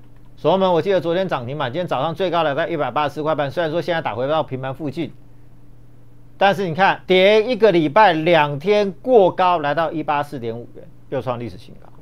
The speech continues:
然后昨天我们低档买蒙利，昨天收涨停板，今天早上又来到一个六十六块半的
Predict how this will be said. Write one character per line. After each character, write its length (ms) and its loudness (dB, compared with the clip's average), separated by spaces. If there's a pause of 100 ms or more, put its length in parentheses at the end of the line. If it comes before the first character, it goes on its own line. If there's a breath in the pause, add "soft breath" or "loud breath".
然 120 -6
后 40 -2
昨 160 -4
天 220 -2
我 100 -10
们 300 -10
低 140 -6
档 200 -6
买 300 -8
蒙 180 -6
利， 140 0
昨 160 -4
天 220 -6
收 200 -2
涨 200 -8
停 160 -12
板， 120 -12
今 60 -12
天 100 -8
早 220 -6
上 320 -6
又 160 -4
来 160 -4
到 140 -4
一 40 -6
个 60 -6
六 160 -6
十 80 -12
六 160 -8
块 140 -6
半 280 -6
的 240 -14